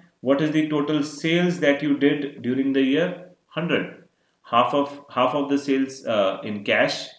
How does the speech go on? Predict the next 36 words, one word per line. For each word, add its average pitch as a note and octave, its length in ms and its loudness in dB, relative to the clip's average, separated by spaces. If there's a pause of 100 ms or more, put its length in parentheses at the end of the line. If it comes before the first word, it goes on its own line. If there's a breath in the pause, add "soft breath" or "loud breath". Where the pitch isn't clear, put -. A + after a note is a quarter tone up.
(220)
uh, F#2+ 360 -4
and G2+ 180 -4
half A#2+ 300 0
of B2 160 -2
the A2 80 -6
sales, C3 400 -4 (420 loud breath)
uh, - 40 -8 (320)
on G#2 220 -4
credit. C#2+ 420 -10 (480 soft breath)
Who C#3+ 160 4
did D3+ 180 4
you D#3 140 2
sell C3+ 380 0
to C3 340 -4
on A2+ 260 -4
credit? D2 460 -8
I F2+ 160 -2
sold B2 540 -2
to B2+ 280 -2
P F3 200 -4
Q E3 180 0
R C3+ 160 2
Limited G2+ 560 -6 (220)
on G2+ 260 -4
credit. - 540 -6 (220)
Okay, F3 420 -10
so, F2 560 -8
you F2 100 -8
know, D#2+ 260 -10
there G#2 160 -6
you B2 120 -4
have D#3+ 240 -2
it, C3 120 -4
all G#2+ 200 0
the A2 80 -4
sales A2 460 -8